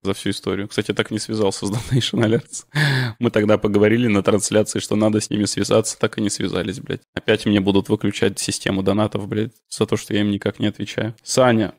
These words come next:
плюс вайп, но этот стрим минус вайп. Почему этот стрим минус вайп? Каким вообще местом нахуй этот стрим минус вайп? Уволен. А подождите, я не могу так делать, увольнять же я не могу.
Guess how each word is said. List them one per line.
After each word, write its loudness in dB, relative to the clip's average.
плюс 4
вайп, 4
но 4
этот 2
стрим 2
минус 2
вайп. -2
Почему -2
этот -6
стрим -4
минус -2
вайп? -2
Каким 0
вообще 0
местом -2
нахуй -4
этот -10
стрим -6
минус -4
вайп? -2
Уволен. 4
А -6
подождите, -4
я -2
не -2
могу -2
так -6
делать, -4
увольнять -4
же -8
я -6
не -6
могу. -8